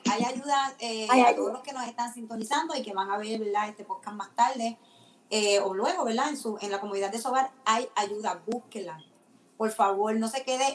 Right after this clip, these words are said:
Speaker 1: en un núcleo en donde usted está siendo violentado, tanto mujer como hombre, como joven. Ya sabemos que tratan desde noviazgo, problemas, ¿verdad?, este, de, de violencia. Por favor, si usted está siendo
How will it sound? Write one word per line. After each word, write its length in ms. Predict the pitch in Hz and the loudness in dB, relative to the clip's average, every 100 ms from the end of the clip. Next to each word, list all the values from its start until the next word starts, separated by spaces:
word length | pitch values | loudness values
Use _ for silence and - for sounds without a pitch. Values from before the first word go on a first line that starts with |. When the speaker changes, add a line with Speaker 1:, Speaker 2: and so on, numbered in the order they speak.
| 240 | -2
Speaker 1:
en 160 | 233 | -4
un 140 | 240 247 | -2 -2
núcleo 340 | 247 240 269 | -2 -2 -2
en 80 | 254 | -2
donde 200 | 220 202 | -2 -6
usted 180 | 202 226 | -6 -8
está 240 | - 233 | -2 -2
siendo 260 | 240 240 240 | 0 -6 -6
violentado, 680 | 220 196 185 - 226 233 226 | -4 -6 -4 4 6 6 4
tanto 340 | 208 202 196 | 0 -2 -14
mujer 580 | 190 - - 247 285 302 | -14 -8 0 0 0 -2
como 320 | 233 220 208 | -4 -2 0
hombre, 540 | 214 240 262 262 277 285 - - - - | 4 4 2 0 0 -4 -18 -20 -20 0
como 300 | 233 220 202 | 2 2 2
joven. 580 | 226 240 254 277 277 | 4 6 4 -2 -4
Ya 100 | 220 | -4
sabemos 380 | 220 247 240 262 | -2 -2 -4 -8
que 100 | 226 | -8
tratan 520 | 214 220 240 269 269 - - | -4 2 2 0 -8 -16 -10
desde 400 | 220 208 208 202 | -8 -6 -8 -8
noviazgo, 640 | 202 190 202 214 - 285 285 | -4 -2 4 4 4 0 0
problemas, 420 | 220 208 226 - _ - _ | -2 -2 -6 -10 _ -20 _
¿verdad?, 300 | 214 214 247 - | 2 6 6 4
este, 480 | 226 220 208 202 196 | -4 -8 -6 -6 -6
de, 220 | 202 196 | -8 -6
de 100 | 202 | -6
violencia. 600 | 196 196 247 277 247 247 _ _ _ | -6 -6 -8 -4 -4 -4 _ _ _
Por 120 | 233 | -4
favor, 360 | 220 214 208 254 | 0 0 0 -4
si 160 | - 233 | -6 -10
usted 160 | - | -8
está 260 | 220 262 262 | -6 -2 -4
siendo 600 | - 247 247 220 185 175 | -4 -4 -2 -2 -4 -6